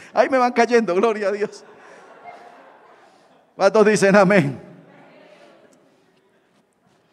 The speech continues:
¿Está conmigo? Mire, póngale cuidado,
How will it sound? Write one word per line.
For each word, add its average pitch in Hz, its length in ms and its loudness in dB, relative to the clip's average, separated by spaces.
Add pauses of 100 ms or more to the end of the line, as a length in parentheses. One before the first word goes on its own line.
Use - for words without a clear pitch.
(320)
¿Está - 160 -2
conmigo? 147 400 -4 (1300)
Mire, 170 260 2
póngale 254 300 -2
cuidado, 135 360 -8